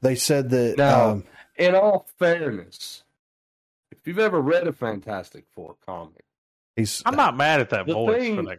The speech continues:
Speaker 3: character.
Speaker 2: the thing's kinda ridiculous. His
Speaker 3: Kinda
Speaker 2: dialogue
Speaker 3: goofy.
Speaker 2: is, his,
Speaker 1: Yeah.
Speaker 2: his dialogue is very silly.
Speaker 1: Yeah.
Speaker 3: I mean, that voice kinda matches that body.
Speaker 1: Yeah, it does, yeah. They said,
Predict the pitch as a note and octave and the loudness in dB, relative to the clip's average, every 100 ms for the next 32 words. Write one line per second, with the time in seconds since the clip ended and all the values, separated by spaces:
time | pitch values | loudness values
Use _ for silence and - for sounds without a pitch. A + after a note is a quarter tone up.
0 | - F#3+ F3 - B3+ C4+ G3+ F3+ A3+ G#3 | -12 -8 -6 0 2 2 0 -4 0 0
1 | F#3+ E3 C#3 C#3 B2+ - G2 G2 F3 F#3 | 0 -4 -2 -2 -2 -4 -6 -4 -4 -4
2 | D#3 D#3 D3+ C#3+ C#3 C3+ D3 B2 D3 C3 | -2 0 2 2 0 0 -2 -4 -6 -8
3 | - - C#3+ E3+ A3+ - F#3 F#3 E3 F3 | -12 -14 -6 -2 0 0 -2 -4 -6 -4
4 | E3 D#3 C#3 B2 A2 G2 F2+ B2 B2+ A#2 | -2 0 -2 -4 -8 -16 -12 -4 -2 -2
5 | G#2 G2+ - A2 F#2 E2 D2+ _ - A2+ | -4 -6 -6 -6 -6 -10 -16 _ -2 -2
6 | F#2 G#2 D3 D3+ D3 C#3+ G3+ A3 A3+ A3+ | 0 -4 -4 -2 -2 0 0 0 0 0
7 | - F3 C3+ C3+ C3+ - B2+ G#2+ G#2+ G2 | 0 -2 0 0 0 -2 -6 -4 -4 -4
8 | G#2 A2 C3 C3 _ - A#2 G#2+ G2+ F#2 | -2 -2 -4 -8 _ -4 -2 0 -2 -2
9 | F#2+ F2+ F2 - F2+ E2 - _ _ _ | -4 -6 -6 -6 -6 -8 -14 _ _ _
10 | _ - C3+ - F3 | _ -2 -2 0 -2